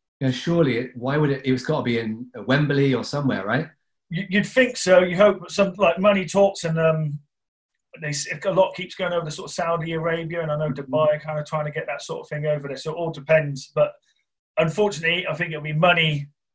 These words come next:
Speaker 2: wins the toss as opposed to the British fans win the toss and being able
Speaker 1: Yeah.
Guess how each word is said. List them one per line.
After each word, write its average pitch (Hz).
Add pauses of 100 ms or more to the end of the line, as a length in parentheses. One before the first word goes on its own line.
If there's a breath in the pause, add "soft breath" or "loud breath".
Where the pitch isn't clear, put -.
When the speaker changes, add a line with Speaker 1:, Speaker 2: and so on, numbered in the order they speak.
Speaker 2:
wins 165
the 156
toss 165
as 147
opposed 156
to 156
the 147
British 156
fans 139
win 143
the 135
toss 135
and 127
being 135
able 131
Speaker 1:
Yeah. 131